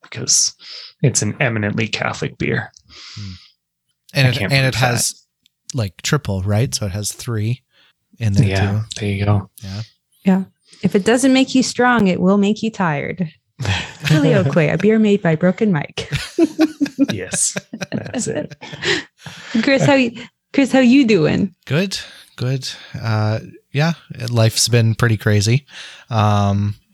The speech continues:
Speaker 2: but, uh, yeah, um, our daughter is home and, uh, doing, uh, had a, an appointment today actually, and is doing really well.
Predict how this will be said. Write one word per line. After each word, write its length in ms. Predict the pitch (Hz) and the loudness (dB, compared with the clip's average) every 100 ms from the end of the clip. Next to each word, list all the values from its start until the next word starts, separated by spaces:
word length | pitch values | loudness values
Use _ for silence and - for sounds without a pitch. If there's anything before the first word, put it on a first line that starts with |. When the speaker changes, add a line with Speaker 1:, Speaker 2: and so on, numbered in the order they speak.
| 113 | -6
Speaker 2:
but, 340 | 104 110 - | -4 -4 -4
uh, 340 | 107 98 101 104 - | -2 0 0 -2 -2
yeah, 200 | 107 143 - _ - - | 2 2 2 _ -18 -6
um, 460 | 110 101 101 101 - | -2 -2 -2 -4 -2
our 140 | 110 110 | 2 4
daughter 360 | 117 127 143 | 6 6 6
is 200 | 139 131 | 4 2
home 480 | - 165 175 180 180 - - - - - - | 2 4 6 4 2 -2 -18 -18 -20 -20 -6
and, 760 | 120 117 110 110 110 110 110 - - | 0 2 4 4 4 2 -2 -6 -4
uh, 180 | 104 101 | -2 -2
doing, 600 | 104 117 117 107 98 - - _ | 0 2 4 2 0 -4 -14 _
uh, 720 | 104 98 98 98 95 98 - - - | 0 2 4 4 4 2 0 -6 -2
had 240 | 104 107 | 0 2
a, 120 | 107 143 - 165 - | 0 -2 -10 -12 -4
an 100 | 107 | -2
appointment 420 | 101 123 120 107 | 0 0 0 0
today 240 | - 104 | 2 2
actually, 480 | 104 104 - 123 135 | 2 2 0 0 2
and 140 | 127 113 | 2 2
is 140 | 110 | 0
doing 240 | 120 113 | 2 2
really 240 | 107 104 110 | 2 4 4
well. 360 | 104 101 143 | 6 6 4